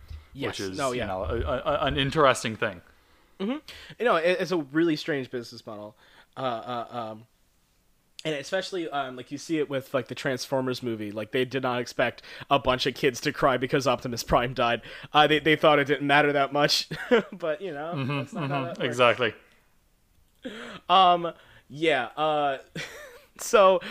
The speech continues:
Speaker 1: they, they solve that, and, and Luigina comes, and then she physically abu-, abuses Mario.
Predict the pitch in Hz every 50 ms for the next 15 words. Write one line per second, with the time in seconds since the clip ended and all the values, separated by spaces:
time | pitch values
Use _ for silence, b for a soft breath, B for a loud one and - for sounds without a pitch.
0 | B B B B 160 170 196 220 220 196 190 214 202 208 - - 220 190 180 165
1 | 165 175 160 156 151 - 160 160 151 156 165 175 175 165 160 156 - 156 156 147
2 | 139 - - 143 139 135 131 131 127 - - 139 127 123 131 131 123 117 - -
3 | - - 226 214 - 214 190 151 170 151 156 156 156 135 143 147 151 147 139 151
4 | 143 131 127 135 117 127 139 175 202 196 185 170 147 123 117 107